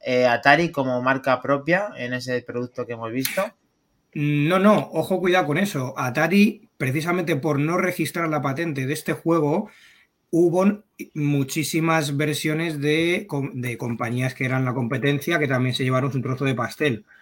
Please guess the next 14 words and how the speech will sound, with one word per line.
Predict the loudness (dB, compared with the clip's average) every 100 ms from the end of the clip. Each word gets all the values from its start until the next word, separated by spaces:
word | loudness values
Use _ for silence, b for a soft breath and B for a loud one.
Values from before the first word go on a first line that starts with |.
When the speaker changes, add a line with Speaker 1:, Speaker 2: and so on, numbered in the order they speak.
| b b b b _ _ _ _
Speaker 2:
De | -6
hecho, | 2 6 8 6
Atari, | 6 6 6 4 4
em, | 2 2 4 4 2 2 2 0 -2 -2
empezó | -2 -2 -2 -2
haciendo | -2 -2 0 2 2 4 4 4 2 -2 -8 -4
pedidos | 0 0 0 -2 -6 -12 -12
de | -10 -8 -8
esta | -8 -2 0 2 0 -2 -2
recreativa, | -2 -2 -2 -2 -2 -2
que | -4
es |
como | -4 -2
empezó, | -2 -4 -2 0 0